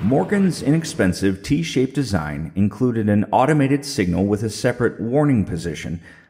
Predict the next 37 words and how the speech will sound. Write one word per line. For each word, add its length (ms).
that 140
allowed 280
drivers 500
time 360
to 60
clear 280
the 160
intersection. 680
The 80
patent 500
was 160
granted 480
in 120
nineteen 360
twenty-three. 680
Now, 280
this 220
was 160
not 200
the 80
first 400
system 300
with 160
a 60
warning. 580
A 100
three-signal 680
system 420
with 160
an 100
audible 460
warning 400
was 220
invented 420
in 100
nineteen 380
twenty 420